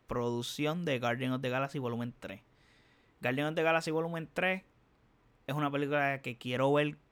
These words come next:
con muchas ganas. También deseo ver lo que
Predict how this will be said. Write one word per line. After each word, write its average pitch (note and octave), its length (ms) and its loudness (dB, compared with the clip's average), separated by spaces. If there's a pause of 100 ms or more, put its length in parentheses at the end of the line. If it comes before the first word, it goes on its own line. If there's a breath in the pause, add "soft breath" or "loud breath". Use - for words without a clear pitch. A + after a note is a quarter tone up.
(340)
con A#2 180 -6
muchas C3+ 340 0
ganas. D3+ 320 2 (520 soft breath)
También A#2+ 340 -2
deseo C#3 400 4
ver C#3+ 120 4
lo C#3 240 2
que A#2+ 800 -2